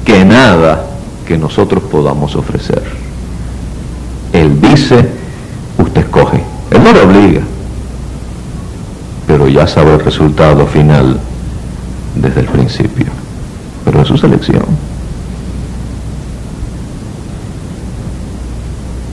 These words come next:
¿Sobre qué valores va a edificar? Sobre sus propios valores, aténgase a las consecuencias, córrase el chance.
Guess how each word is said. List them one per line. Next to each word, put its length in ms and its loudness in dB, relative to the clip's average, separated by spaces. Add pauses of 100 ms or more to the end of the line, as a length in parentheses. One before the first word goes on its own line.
(420)
¿Sobre 340 2
qué 100 4
valores 460 6
va 60 6
a 120 8
edificar? 560 4 (1200)
Sobre 180 4
sus 180 2
propios 420 6
valores, 400 6 (720)
aténgase 520 4
a 40 4
las 100 4
consecuencias, 760 2 (800)
córrase 440 6
el 140 4
chance. 420 4